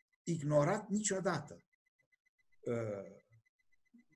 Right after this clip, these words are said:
Jalaluddin Rumi are în istoria vieții lui o întâlnire cu totul extraordinară. E vorba de acel Shams din Tebriz, sau Soarele din Tebriz,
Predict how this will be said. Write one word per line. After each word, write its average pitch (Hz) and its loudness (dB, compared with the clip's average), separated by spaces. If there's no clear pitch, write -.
Jalaluddin 165 2
Rumi 165 -4
are 196 4
în 160 -4
istoria 175 2
vieții 156 -2
lui 170 -2
o 180 2
întâlnire 156 0
cu 151 -6
totul 151 -4
extraordinară. 131 -4
E 143 -2
vorba 143 0
de 131 -4
acel 131 -4
Shams 135 -4
din 117 -6
Tebriz, 117 -6
sau 131 -2
Soarele 143 0
din 120 -10
Tebriz, 117 -8